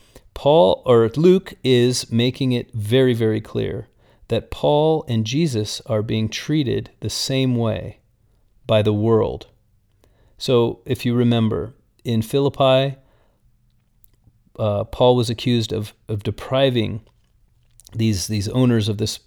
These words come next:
this poor girl, right, this, this oracle, depriving them of their living. Now remember, Jesus went into the temple and cast out the money changers, and, and he upset the powers that be for the very same reason.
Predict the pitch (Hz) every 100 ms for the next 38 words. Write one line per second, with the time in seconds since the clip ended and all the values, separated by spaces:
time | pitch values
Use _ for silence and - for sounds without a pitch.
0 | - 110 - 127 110 104 123 123 110 101
1 | 110 101 110 110 107 - _ _ - 104
2 | - - _ 123 123 110 98 98 - _
3 | - _ _ _ - 104 - 139 139 123
4 | 113 107 107 107 104 107 98 - - _
5 | - 107 110 113 117 110 117 127 127 123
6 | 117 117 117 104 - 139 127 - 127 104
7 | _ _ - 104 131 120 - 117 113 107
8 | 107 107 - 104 98 - - - - _
9 | _ - 117 113 - 117 107 113 120 120
10 | 113 - - 143 127 110 - 120 120 113
11 | 117 113 110 104 101 107 110 113 - 110
12 | 104 104 104 107 101